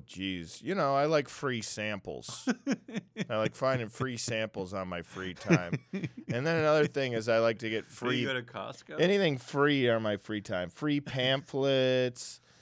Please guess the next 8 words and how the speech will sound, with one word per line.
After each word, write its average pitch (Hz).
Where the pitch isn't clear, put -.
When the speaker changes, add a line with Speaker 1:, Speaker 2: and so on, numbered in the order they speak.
Speaker 1:
free, 120
uh, 95
free 113
samples, 139
free, 113
Speaker 2:
Do 113
you 123
Speaker 1:
uh, 104